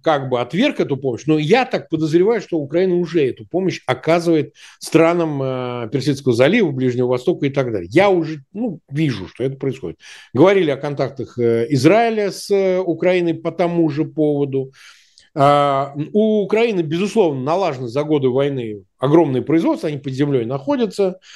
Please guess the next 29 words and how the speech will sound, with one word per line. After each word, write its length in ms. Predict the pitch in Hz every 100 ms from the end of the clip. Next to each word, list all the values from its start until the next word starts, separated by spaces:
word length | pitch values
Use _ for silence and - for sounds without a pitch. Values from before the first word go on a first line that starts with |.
| - _
В 40 |
свое 140 | - 190
время, 240 | 190 185
Тра-, 240 | 160 180 175
э, 160 | 147
кстати, 280 | 143 185 147
Байден 480 | 160 170 143 123 113
дал 200 | 117 113
большие 420 | 110 107 127 - 117
деньги 300 | 127 202 160
на 140 | 117
строительство 420 | - 135 135 120
заводов 420 | 104 139 127 92 -
подземных, 500 | 110 113 220 226 143
там, 220 | - 98
говорят, 320 | 101 120 120 - _ - - -
от 160 | 110 -
трех 260 | 160 139
до 80 | 113
пяти 280 | 127 113 117
миллиардов 440 | 113 151 240 214
вроде 320 | 165 175 165
бы 160 | 156 143
как, 260 | 143 135 -
вроде 400 | 117 135 147 170
бы 140 | 110 101
как, 260 | - 98 -
об 140 | - 110
этом 320 | 113 107 92